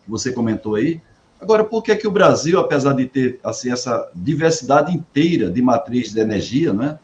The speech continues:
de, de fontes de energia, nós temos aqui petróleo, nós temos sol o ano inteiro, basicamente, um país tropical, temos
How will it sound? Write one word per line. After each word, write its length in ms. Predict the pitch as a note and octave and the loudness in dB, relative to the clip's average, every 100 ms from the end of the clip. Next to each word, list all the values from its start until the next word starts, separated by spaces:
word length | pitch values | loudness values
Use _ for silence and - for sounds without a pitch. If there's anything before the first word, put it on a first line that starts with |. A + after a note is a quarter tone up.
| F2 | -8
de, 200 | F#2+ - E2 | -8 -8 -8
de 80 | F#2 | -10
fontes 400 | - D3 D#3+ B2 | -4 -2 -2 -2
de 80 | B2 | 0
energia, 540 | A#2 F#2 - C#3 D3+ - - _ - | 0 0 0 0 -2 -4 -20 _ -4
nós 200 | D#3+ E3 | -4 0
temos 180 | F#3 | 0
aqui 240 | D#3+ - D3 | 0 2 0
petróleo, 680 | D3 B2+ C#3+ D#3+ F3+ F#3+ F#3+ _ _ _ _ - | 0 -2 0 0 2 -2 -8 _ _ _ _ -2
nós 180 | C3+ | -2
temos 300 | C#3 F3 D#3+ | 0 -2 0
sol 380 | - D#3+ D#3+ D3 | -2 4 6 8
o 60 | C#3 | 8
ano 120 | D3 | 6
inteiro, 320 | B2 - C#3+ | 4 2 0
basicamente, 680 | C3 A2+ A2+ A#2 F#2+ A#2+ - | 2 0 0 -2 0 0 -4
um 40 | - | -6
país 220 | A2+ G#2 | -4 -4
tropical, 680 | - A2+ - F#2+ G#2+ B2+ C3 | -4 -8 -8 -12 -2 -2 -2
temos 540 | C#3+ D3 C3+ - - | 0 2 0 -2 -12